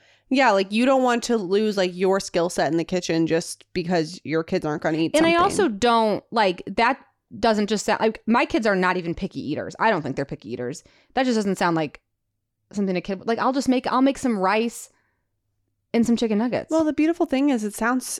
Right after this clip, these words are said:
Speaker 1: easy enough that, like, you can
Speaker 2: You could do
Speaker 1: have,
Speaker 2: something else.
Speaker 1: you can have something
Speaker 2: And that would
Speaker 1: fun
Speaker 2: make
Speaker 1: for yourself.
Speaker 2: Elizabeth, read my mind right now.
Speaker 1: Fantastic leftovers.
Speaker 2: Fantastic leftovers
Speaker 1: Yeah.
Speaker 2: for lunches for the week.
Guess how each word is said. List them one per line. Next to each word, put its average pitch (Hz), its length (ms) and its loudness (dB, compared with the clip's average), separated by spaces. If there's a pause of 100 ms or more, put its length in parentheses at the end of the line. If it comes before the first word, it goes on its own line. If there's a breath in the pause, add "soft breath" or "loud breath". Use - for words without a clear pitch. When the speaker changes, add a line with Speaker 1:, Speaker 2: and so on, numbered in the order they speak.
Speaker 1:
easy 214 320 2
enough 170 380 2
that, 165 160 2
like, 170 260 -2
you 190 340 -2
can 226 160 2
Speaker 2:
You 202 60 4
could 190 100 4
do 185 60 6
Speaker 1:
have, 170 120 4
Speaker 2:
something 175 240 2
else. 135 200 0
Speaker 1:
you 226 100 0
can 247 100 4
have 240 160 0
something 254 300 4
Speaker 2:
And 226 60 2
that 226 200 4
would 320 60 2
Speaker 1:
fun - 120 6
Speaker 2:
make 277 140 4
Speaker 1:
for 208 80 2
yourself. 202 460 0
Speaker 2:
Elizabeth, 226 300 2
read 208 160 0
my 202 100 0
mind 170 220 0
right 143 120 -2
now. 135 140 -6
Speaker 1:
Fantastic 190 560 -2
leftovers. 175 340 0
Speaker 2:
Fantastic 226 680 0
leftovers 190 420 2
Speaker 1:
Yeah. - 40 -14
Speaker 2:
for 247 120 0
lunches 214 380 0
for 277 100 -4
the 277 100 -2
week. 311 320 -6